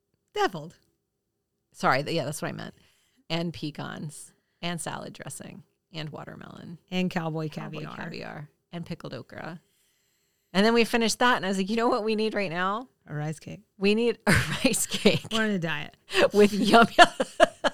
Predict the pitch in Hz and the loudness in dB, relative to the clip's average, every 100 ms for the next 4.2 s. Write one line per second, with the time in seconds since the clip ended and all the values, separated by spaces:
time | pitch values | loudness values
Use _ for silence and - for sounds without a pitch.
0 | _ - - - 523 466 359 247 233 214 | _ -8 -6 -2 0 2 4 6 6 4
1 | 190 208 220 214 202 190 - 165 - 160 | 4 2 2 2 2 0 0 0 0 -6
2 | 156 151 160 - - - - 175 180 180 | -6 -6 -8 -10 -20 -20 -8 -2 0 0
3 | 180 175 156 151 - - 165 165 151 147 | 0 -2 -6 -10 -10 -8 -4 -4 -4 -6
4 | 147 | -12